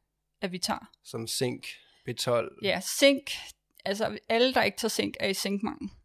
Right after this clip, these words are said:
Speaker 2: Ja,
Speaker 1: Alle.
Speaker 2: okay.
Speaker 1: Alle mennesker, der ikke tager zink,
Speaker 2: Og hvordan,
Speaker 1: er
Speaker 2: hvordan
Speaker 1: zinkmangel.
Speaker 2: mærker man, når man er i zinkmangel? Hvad, hvad, hvad mærker man så til?
Speaker 1: Og jeg kan ikke lige huske det.
Speaker 2: <laughs> Nej, okay, fair
Speaker 1: Og
Speaker 2: nok.
Speaker 1: der er jo så mange vitaminer og, og mangler, øh, så jeg kan ikke lige huske det, men man kan hurtigt lige slå det op.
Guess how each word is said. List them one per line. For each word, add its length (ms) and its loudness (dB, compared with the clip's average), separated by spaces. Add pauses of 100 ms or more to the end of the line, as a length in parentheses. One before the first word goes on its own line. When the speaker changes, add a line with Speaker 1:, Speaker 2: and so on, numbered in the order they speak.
(240)
Speaker 2:
Ja, 60 8
Speaker 1:
Alle. 260 6 (220)
Speaker 2:
okay. 340 -6 (540)
Speaker 1:
Alle 260 8
mennesker, 360 2
der 100 0
ikke 200 -4
tager 180 -6
zink, 400 -4
Speaker 2:
Og 80 4
hvordan, 220 8
Speaker 1:
er 40 4
Speaker 2:
hvordan 140 6
Speaker 1:
zinkmangel. 240 10
Speaker 2:
mærker 140 10
man, 140 6
når 80 4
man 120 2
er 40 2
i 40 2
zinkmangel? 640 -4 (140)
Hvad, 180 -6
hvad, 160 0
hvad 180 0
mærker 240 0
man 120 -2
så 120 -6
til? 200 -10 (320)
Speaker 1:
Og 400 10
jeg 120 6
kan 100 -4
ikke 140 -6
lige 120 0
huske 360 -2
det. 80 0 (120)
Speaker 2:
<laughs> 80 -8
Nej, 160 8 (500)
okay, 120 6
fair 160 8
Speaker 1:
Og 60 12
Speaker 2:
nok. 160 10
Speaker 1:
der 60 12
er 60 12
jo 60 10
så 120 -2
mange 220 4
vitaminer 540 -2
og, 640 0
og 180 -2 (100)
mangler, 480 0 (160)
øh, 220 2
så 100 -2
jeg 120 2
kan 80 -4
ikke 80 -4
lige 80 -2
huske 160 -6
det, 80 -4
men 140 -6
man 100 -4
kan 120 -6
hurtigt 300 -4
lige 100 -4
slå 200 -2
det 80 0
op. 200 0